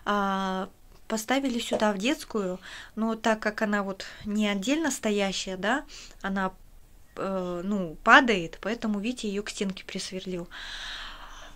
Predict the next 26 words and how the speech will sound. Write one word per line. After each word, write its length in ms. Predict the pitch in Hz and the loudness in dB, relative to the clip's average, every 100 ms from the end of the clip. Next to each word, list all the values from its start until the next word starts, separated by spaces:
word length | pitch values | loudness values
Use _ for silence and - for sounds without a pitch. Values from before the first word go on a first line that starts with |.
| - - | -16 -6
Э, 300 | 196 190 190 | -2 -2 -2
что 1200 | - - 254 269 277 277 240 196 95 85 90 107 | -2 0 2 6 8 8 8 2 -4 -8 -8 -4
я 180 | 196 214 | 2 4
решила? 360 | 220 208 214 208 | 4 2 2 2
Я 240 | 208 247 | 2 2
поставила 680 | 240 214 233 233 233 208 208 - - | 0 0 6 6 6 4 2 -2 -8
цветы 460 | - 226 233 185 - - - - - - - | -2 0 2 0 -2 -16 -20 -20 -20 -20 -14
сюда, 400 | - 196 175 165 - - - | -4 0 0 -2 -10 -14 -8
потому 320 | - 214 220 | -2 0 0
что 380 | 220 208 185 - | 0 0 0 -2
с 120 | 190 | -10
подоконников 800 | - - 202 220 226 214 208 196 | -12 -4 -2 0 0 0 -2 -4
убрала, 400 | 190 214 220 285 | 0 2 4 4
потому 300 | 311 - 208 | 4 -4 -4
что 380 | 202 196 196 196 | -4 -2 0 -2
зимой 320 | 180 208 214 | -2 0 0
включат 420 | 214 202 214 190 | -2 -4 -4 -4
отопление, 720 | 196 202 202 233 294 302 190 170 - - - - - | -4 -4 -2 -2 0 0 -2 -4 -10 -12 -12 -14 -8
ужасно 640 | 151 202 185 226 220 196 | -4 -2 6 6 6 -2
жарко, 800 | 180 - - 226 294 - 185 151 | -4 -4 2 4 4 2 0 0
уж-, 260 | - 190 180 | -2 -4 -4
от 400 | 113 123 104 180 | -4 0 2 2
батареи 520 | 180 202 214 208 190 | 0 -2 -2 0 0
они 180 | 180 185 | 0 0
очень 320 | 208 214 185 | -2 -2 -2
горячие, 680 | 180 185 226 294 - 196 | -2 2 4 4 0 -4